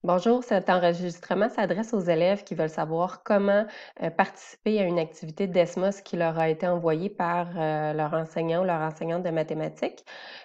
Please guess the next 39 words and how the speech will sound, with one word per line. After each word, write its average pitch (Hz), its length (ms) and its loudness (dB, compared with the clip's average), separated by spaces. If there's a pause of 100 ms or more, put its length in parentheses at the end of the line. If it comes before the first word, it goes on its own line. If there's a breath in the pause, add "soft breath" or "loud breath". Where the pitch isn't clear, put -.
Donc, 180 220 6
si - 120 -4
c'est 269 160 2
vraiment 202 300 2
ta 254 100 2
première 190 480 0
fois, 208 500 2
il 165 200 -6
faut, 185 360 0
euh, 165 600 2 (100)
il 170 80 -4
faut - 140 -2
aller 185 220 4
se 190 140 -4
créer 196 320 -2
un 190 160 2
compte 175 420 -2
desmos. 156 760 -4
Alors, 160 340 -2
pour 196 140 -2
y 202 80 4
arriver, 185 280 0
il 233 60 0
faut - 140 -2
aller 185 140 2
à 185 40 2
l'adresse 175 640 -2 (480 loud breath)
desmos 190 720 0 (120)
point 170 260 0
com. 202 520 -4 (1000 loud breath)
À 196 100 8
la 202 100 10
page 196 260 6
d'accueil, 214 520 2
tu - 160 -4
cliques 220 300 -4
sur 190 400 -2
Start 190 540 -2 (100)
Graphing. 175 800 0